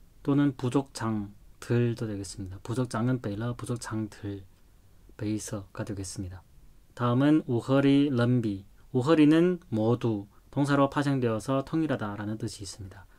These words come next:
우허리 럼비. 다음은 퍼저르기, 아래, 위아래 할 때 아래.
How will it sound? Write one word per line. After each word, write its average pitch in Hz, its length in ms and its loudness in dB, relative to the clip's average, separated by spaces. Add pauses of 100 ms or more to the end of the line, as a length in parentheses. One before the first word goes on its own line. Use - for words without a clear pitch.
(280)
우허리 127 540 0
럼비. 101 440 -4 (1900)
다음은 127 580 -2 (340)
퍼저르기, 123 920 2
아래, 110 380 -6
위아래 123 420 -2
할 107 140 -6
때 - 120 -6
아래. 101 340 -8